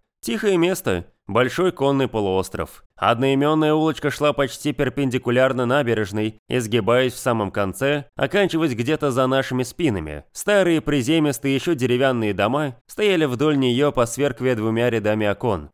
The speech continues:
«Думаешь, мне особо интересно было становиться фаворитом?» — спросил я мужчину, также молча смотрящего вдаль, и тут же ответил: «Нет, свобода, право на выбор.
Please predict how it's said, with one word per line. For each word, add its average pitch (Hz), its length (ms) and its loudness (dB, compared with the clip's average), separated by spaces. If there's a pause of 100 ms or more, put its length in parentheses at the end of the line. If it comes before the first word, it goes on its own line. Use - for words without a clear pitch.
«Думаешь, 107 640 -2
мне 113 240 0
особо 147 260 -2
интересно 147 460 -2
было 110 180 0
становиться 104 460 -4
фаворитом?» — 98 600 -6 (160)
спросил 127 440 -2
я 101 140 2
мужчину, 139 580 -2 (100)
также 147 320 2
молча 147 300 2
смотрящего 120 640 0
вдаль, 101 380 0 (100)
и 113 160 -2
тут 113 240 -4
же 117 100 2
ответил: 101 540 -4 (200)
«Нет, 175 600 -4 (120)
свобода, 151 680 0
право 143 380 0
на 117 180 2
выбор. 98 480 -2